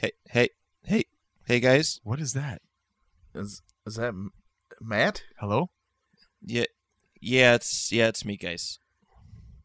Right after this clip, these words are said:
Speaker 2: You're
Speaker 1: It's
Speaker 2: back.
Speaker 1: me. Uh, y-, yeah, yeah, I'm back.
Speaker 2: Um,
Speaker 3: Whoa.
Speaker 2: can I
Speaker 3: Mm,
Speaker 2: ask
Speaker 3: this
Speaker 2: you
Speaker 3: is a
Speaker 2: something?
Speaker 3: This is awkward.
Speaker 2: Why are your
Speaker 1: Uh,
Speaker 2: clothes tattered?
Speaker 1: <sighs> I don't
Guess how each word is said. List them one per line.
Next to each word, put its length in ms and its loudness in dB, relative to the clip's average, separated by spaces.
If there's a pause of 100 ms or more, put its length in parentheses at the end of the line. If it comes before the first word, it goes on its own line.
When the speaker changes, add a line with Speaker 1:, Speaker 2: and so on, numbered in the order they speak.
(280)
Speaker 2:
You're 100 0
Speaker 1:
It's 60 -2
Speaker 2:
back. 240 8
Speaker 1:
me. 240 -8 (1400)
Uh, 140 -18 (200)
y-, 140 -14
yeah, 360 0 (120)
yeah, 240 2
I'm 100 -2
back. 460 -8 (240)
Speaker 2:
Um, 80 0 (300)
Speaker 3:
Whoa. 420 0 (460)
Speaker 2:
can 140 -2
I 80 0
Speaker 3:
Mm, 60 0
Speaker 2:
ask 60 2 (120)
Speaker 3:
this 20 -2
Speaker 2:
you 40 0
Speaker 3:
is 80 2
a 20 4
Speaker 2:
something? 420 0 (540)
Speaker 3:
This 100 -8
is 160 -6
awkward. 400 -2 (220)
Speaker 2:
Why 240 -4
are 220 4
your 80 2
Speaker 1:
Uh, 20 -2
Speaker 2:
clothes 420 0
tattered? 480 -8 (720)
Speaker 1:
<sighs> 440 -20
I 40 -14 (640)
don't 80 -6